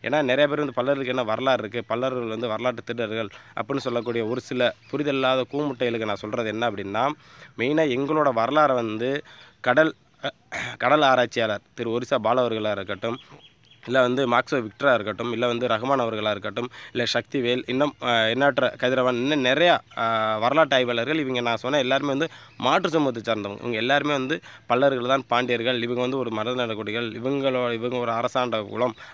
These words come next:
அப்படின்றதுக்கான சொல்லிட்டு, அ, போயிருக்காங்க. சரி, வரலாற்று ஆய்வாளர்கள் வந்து எ-, எங்களோட பெருமைகளை சொல்லிட்டு போயிருந்திருக்காங்க. நாங்க வந்து எங்க சமூகத்தை சொன்ன, அ, அந்த வரலாற்று பதிவுகளை நாங்க சொல்லல. சி-, கூடிய சீக்கிரமே வந்து இந்த வரலாற்று ஆய்வாளர்கள்லாம் வந்து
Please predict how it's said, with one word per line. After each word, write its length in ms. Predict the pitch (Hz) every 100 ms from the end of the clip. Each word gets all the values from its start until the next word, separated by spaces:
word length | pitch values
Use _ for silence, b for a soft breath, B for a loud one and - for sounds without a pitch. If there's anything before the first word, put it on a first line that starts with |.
| -
அப்படின்றதுக்கான 380 | 120 120 120 113
சொல்லிட்டு, 580 | - 127 139 120 170 202 - -
அ, 40 |
போயிருக்காங்க. 640 | 120 120 110 135 120 113 101
சரி, 200 | - 120 107
வரலாற்று 400 | 110 117 143 135
ஆய்வாளர்கள் 520 | 131 123 120 117 117 107 B B B
வந்து 540 | - 123 139 139 - - -
எ-, 280 | 135 131 -
எங்களோட 380 | - 131 147 143
பெருமைகளை 440 | 135 143 156 156 160
சொல்லிட்டு 360 | 143 135 123
போயிருந்திருக்காங்க. 320 | 123 113 113
நாங்க 220 | 110 131 139
வந்து 220 | 139 147
எங்க 200 | 127 151
சமூகத்தை 420 | 151 143 139 143
சொன்ன, 460 | 127 127 123 131 170 - B B -
அ, 60 | 127 123 117 120 113 -
அந்த 180 | - 127
வரலாற்று 360 | 123 131 147 131
பதிவுகளை 220 | 123 131
நாங்க 300 | 135 117 113
சொல்லல. 180 | 113 110 - B
சி-, 220 | - -
கூடிய 300 | 131 147 139
சீக்கிரமே 140 | 143
வந்து 280 | 151 139 143
இந்த 240 | 147 127 127 120 117 113 113 117
வரலாற்று 400 | 120 135 170 156
ஆய்வாளர்கள்லாம் 460 | 139 127 127 123 123
வந்து 400 | 143 127 120